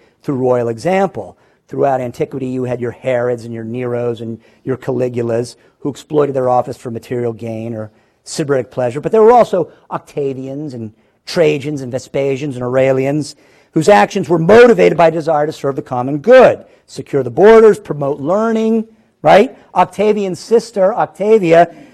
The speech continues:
sent Virgil ten thousand pieces of silver in gratitude for his Aeneid. And even the Medicis, you know, Italy's first crime family, uh,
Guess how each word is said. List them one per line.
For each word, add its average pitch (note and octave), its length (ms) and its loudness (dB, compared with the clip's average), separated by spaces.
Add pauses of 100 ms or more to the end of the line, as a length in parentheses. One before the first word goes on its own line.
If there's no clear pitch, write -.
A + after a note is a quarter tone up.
sent A3 300 0
Virgil G3+ 400 4
ten A3+ 320 0
thousand A3 480 0
pieces F#3+ 260 -6
of F#3 100 -4
silver G#3+ 640 0 (260)
in D3+ 100 -8
gratitude D#3+ 520 -2
for C3+ 120 -12
his B2 160 -12
Aeneid. C#3+ 580 -8 (560)
And D#3 100 -6
even F3+ 180 -2
the F3 60 -4
Medicis, D#3 720 -2
you B2 80 -10
know, B2 280 -6 (120)
Italy's D3 320 -2
first D#3 260 -8
crime D#3 300 -6
family, G#2 540 -14 (560)
uh, B2+ 440 -2